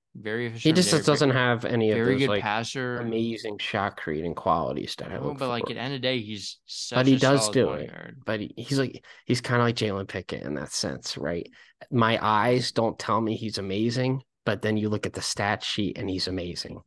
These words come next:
Speaker 1: Mm-hmm.
Speaker 2: right? Um, he's one of those guys for me.
Speaker 1: Yeah, I
Speaker 2: Like,
Speaker 1: could, I could see that.
Speaker 2: um, 'cause, man, against Penn State, he looked like one of the worst players on the floor. <laughs> I, I genuinely,
Speaker 1: That was,
Speaker 2: he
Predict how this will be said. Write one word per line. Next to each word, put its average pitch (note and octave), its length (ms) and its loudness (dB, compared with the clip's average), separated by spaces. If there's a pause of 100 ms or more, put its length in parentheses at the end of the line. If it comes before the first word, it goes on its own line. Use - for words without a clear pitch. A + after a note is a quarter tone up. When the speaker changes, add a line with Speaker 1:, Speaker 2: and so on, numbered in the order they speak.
(160)
Speaker 1:
Mm-hmm. G2+ 120 -6
Speaker 2:
right? F2+ 300 -2 (560)
Um, F#2 640 0
he's C#3 300 4
one B2 200 4
of G2 100 0
those F2 260 -6
guys - 460 -6
for - 200 -10
me. D#3 220 -4
Speaker 1:
Yeah, F#2+ 300 -2 (140)
I F2+ 280 -2
Speaker 2:
Like, C3+ 180 -6
Speaker 1:
could, B2+ 140 -12
I B2+ 100 -4
could - 140 -14
see - 240 -12
that. - 300 -16
Speaker 2:
um, - 380 -8 (460)
'cause, A2 160 -2
man, G2+ 280 -4
against G#2 240 -2
Penn G#2 180 -2
State, F#2 300 0
he G#2 120 -2
looked E2+ 240 -2
like G2 100 -4
one F2 100 -2
of E2+ 60 -2
the C#2+ 60 -4
worst - 200 -8
players - 280 -4
on - 60 -10
the - 80 -14
floor. E2+ 380 -6 (200)
<laughs> - 200 -14
I, G2 480 0
I E2+ 40 -4
genuinely, F#2+ 540 -2
Speaker 1:
That D3 100 0
was, B2 260 -6
Speaker 2:
he G#2+ 200 -4